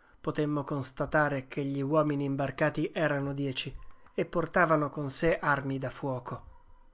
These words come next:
Siccome la nave era ferma circa a due miglia da noi, potemmo osservarli benissimo mentre si avvicinavano e riuscimmo a scorgere molto nitidamente perfino i volti degli uomini,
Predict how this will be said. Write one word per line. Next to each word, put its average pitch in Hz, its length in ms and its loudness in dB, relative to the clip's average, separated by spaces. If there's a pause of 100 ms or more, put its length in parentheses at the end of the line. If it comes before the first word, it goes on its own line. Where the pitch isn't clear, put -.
(800)
Siccome 151 580 0
la 139 120 -2
nave 147 420 -2
era 151 240 -2
ferma 143 440 -2
circa 151 400 -2
a 139 40 -2
due 151 200 0
miglia 131 360 0
da 139 100 -4
noi, 151 380 -2 (400)
potemmo 175 460 0
osservarli 151 760 0
benissimo 139 720 0
mentre 127 400 -6
si 143 120 -6
avvicinavano 131 840 -4 (640)
e 190 100 0
riuscimmo 180 540 -4
a 147 40 0
scorgere 156 600 0
molto 160 320 -2
nitidamente 151 800 -2
perfino 143 420 -4
i 139 60 0
volti 135 320 -4
degli 127 260 -6
uomini, 123 480 -6